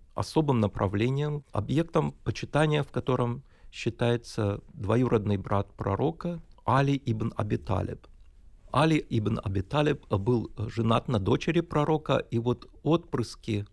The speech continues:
Али и Фатимы стали объектами почитания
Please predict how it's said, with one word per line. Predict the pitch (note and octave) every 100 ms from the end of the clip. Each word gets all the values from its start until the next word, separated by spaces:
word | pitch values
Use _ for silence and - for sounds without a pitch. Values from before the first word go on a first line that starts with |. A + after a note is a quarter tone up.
| -
Али | G#2+ C3 D3 D3 C#3+ -
и | G#2+ G#2
Фатимы | - C3+ - C#3 C3 C3 - -
стали | - - C3+ C3 B2 - - -
объектами | G#2+ A2 C#3+ - A2+
почитания | A2+ G#2+ - - B2+ C3 C3 B2